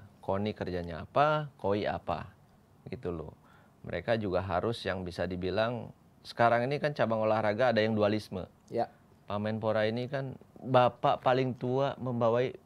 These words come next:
Speaker 2: Federasi.
Speaker 1: federasi yang lain. Jadi harus beranilah. Jangan dilihat muda, bapak ini menteri gitu loh.
Speaker 2: Kemarin tenis meja udah ini katanya.
Speaker 1: Iya, mudah-mudahan berlanjut.
Speaker 2: Hmm.
Speaker 1: Jadi nggak hanya bisa sekali doang.
Speaker 2: Langsung
Speaker 1: Terus
Speaker 2: beres.
Speaker 1: kita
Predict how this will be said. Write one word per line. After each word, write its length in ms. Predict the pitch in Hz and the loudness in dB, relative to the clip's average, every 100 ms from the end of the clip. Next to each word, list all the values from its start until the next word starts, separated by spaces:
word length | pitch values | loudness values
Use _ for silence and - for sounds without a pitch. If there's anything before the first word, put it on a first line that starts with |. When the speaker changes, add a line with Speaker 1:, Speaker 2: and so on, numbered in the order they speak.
| _ - _ - - - - - _ - | _ -20 _ -20 -20 -20 -20 -20 _ -8
Speaker 2:
Federasi. 400 | 113 123 123 123 - - | 0 2 2 -2 -8 -6
Speaker 1:
federasi 480 | 104 107 104 98 98 | -2 2 2 0 -4
yang 160 | 95 | -4
lain. 240 | 87 82 80 - - - - | -6 -8 -10 -16 -20 -20 -20
Jadi 240 | - 95 110 | -8 -6 -4
harus 240 | 101 104 | -4 -2
beranilah. 480 | 107 139 160 107 90 - - - - | 2 2 2 -2 -4 -14 -20 -20 -10
Jangan 400 | 127 151 165 180 | 0 2 2 0
dilihat 260 | 165 143 135 | 2 0 0
muda, 300 | 151 160 151 | -4 -4 -2
bapak 400 | 98 92 104 139 | -2 -2 -2 -2
ini 80 | |
menteri 480 | 190 165 170 143 78 | -2 -2 -4 -6 -4
gitu 240 | 90 - 78 | -8 -8 -10
loh. 160 | - - - _ _ - - - - _ _ _ _ _ | -12 -20 -20 _ _ -20 -20 -20 -20 _ _ _ _ _
Speaker 2:
Kemarin 240 | 143 180 240 | 0 0 0
tenis 160 | 196 | 0
meja 240 | 175 175 226 | 2 2 4
udah 240 | 185 143 | 6 6
ini 240 | 127 113 | 6 4
katanya. 320 | 98 98 87 82 | -2 -6 -8 -12
Speaker 1:
Iya, 240 | - 135 135 | 0 4 4
mudah-mudahan 640 | 131 127 120 110 98 120 | 4 4 4 4 2 2
berlanjut. 480 | 156 135 151 123 90 - - _ _ - _ _ _ - | 0 0 0 -2 -4 -8 -20 _ _ -20 _ _ _ -12
Speaker 2:
Hmm. 140 | 104 | -4
Speaker 1:
Jadi 120 | 101 151 | -2 2
nggak 200 | 147 120 | 2 4
hanya 120 | 107 104 | 2 0
bisa 240 | 95 98 | 0 -4
sekali 400 | - - 87 92 | -4 0 2 2
doang. 400 | 90 95 90 90 90 - - - | -2 0 0 -2 -6 -18 -20 -8
Speaker 2:
Langsung 320 | 104 113 123 | -4 4 4
Speaker 1:
Terus 60 | 113 | 6
Speaker 2:
beres. 120 | 110 | 4
Speaker 1:
kita 200 | 107 101 | 4 4